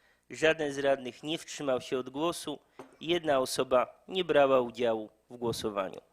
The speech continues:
Wobec powyższego stwierdzam, iż uchwała została podjęta.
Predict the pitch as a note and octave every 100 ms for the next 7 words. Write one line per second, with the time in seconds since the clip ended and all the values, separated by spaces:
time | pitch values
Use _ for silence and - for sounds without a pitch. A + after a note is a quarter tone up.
0 | - - - - E3+ G3 F#3 - F3+ D3
1 | - - E3 D3+ - - D3+ C#3+ C#3 C3+
2 | - B2 C3+ B2+ A#2+ A#2 - A2+ A2 G#2
3 | - _ A2+ G#2+ E2+ - -